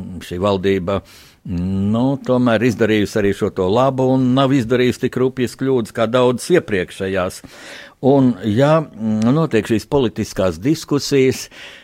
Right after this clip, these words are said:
es teiktu, tas nozīmē demokrātiju. Tā ir demokrātija. Demokrātija nav viegla lieta. Kā Vinstons Čerčils teica, demokrātija ir draņķīga lieta, bet nekas labāks jau par demokrātiju nav izdomāts. Nav izdomāts, un ja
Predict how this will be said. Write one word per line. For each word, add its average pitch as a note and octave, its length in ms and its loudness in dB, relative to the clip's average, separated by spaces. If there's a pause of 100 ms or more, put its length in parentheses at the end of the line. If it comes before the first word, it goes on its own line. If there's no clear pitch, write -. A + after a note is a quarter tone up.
es - 220 -2
teiktu, D#3 340 0
tas C#3 220 0
nozīmē C#3+ 800 2 (580)
demokrātiju. G2 960 0
Tā F2 160 -4
ir E2+ 80 -6
demokrātija. A#2+ 720 -2
Demokrātija G#2+ 640 0
nav G2+ 260 2
viegla A2 480 0
lieta. C3+ 540 0 (400)
Kā F2+ 160 -2
Vinstons G2 480 -2
Čerčils A#2 500 2
teica, G#2+ 380 -2
demokrātija F#2 800 -4
ir D2+ 100 -14
draņķīga A2+ 640 -2
lieta, G2+ 260 -2
bet F#2+ 160 -2
nekas F2+ 320 -8
labāks F#2 420 -2
jau F#2+ 140 -4
par F2 160 -8
demokrātiju F2+ 800 -4
nav A2+ 400 0
izdomāts. E2 840 -12 (340)
Nav A#2+ 240 2
izdomāts, G2 720 2
un F#2+ 240 0
ja C3+ 220 4